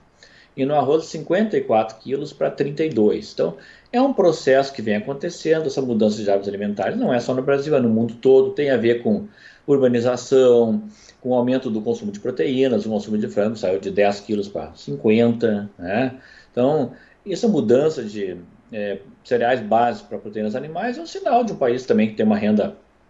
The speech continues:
média maior, um nível de desemprego mais baixo, uma classe C mais robusta, uma classe média mais robusta.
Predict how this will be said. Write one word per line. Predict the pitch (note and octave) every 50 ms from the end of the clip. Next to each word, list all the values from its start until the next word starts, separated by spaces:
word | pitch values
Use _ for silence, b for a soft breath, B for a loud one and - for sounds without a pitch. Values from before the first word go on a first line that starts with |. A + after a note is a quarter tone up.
| _ _ _ _ _ _ _ _ _
média | - G#2 G2 G2 B2+ C3
maior, | D#3 F3 E3+ D3+ D#3 D#3 D3 B2
um | G#2
nível | G2+ G#2 G#2 G#2
de | G2+
desemprego | - - G#2+ G2+ - - F#2+ F#2+ F#2 A2+
mais | C3 D3+ D3
baixo, | C#3+ C3+ C3+ C3+ C3 B2+ B2+ A#2+ - - - B2 A#2 A2 A2 B B B B B -
uma | A#2+ A2
classe | - A#2 G#2 F#2+ - - G#2+
C | - - - G#2 G2 F#2 F2+ F2
mais | E2 F2 F#2 G2+ G#2+
robusta, | C3 D#3+ D#3 C3 A#2+ B2 B2+ C3 B2+ - G#2+
uma | F#2 -
classe | - F#2 F#2 - -
média | F2+ E2+ F2 F2 -
mais | G2 G#2+ G#2+
robusta. | - - - - A#2 A#2+ B2 C3 C3 B2+ - - C3+ C3 C3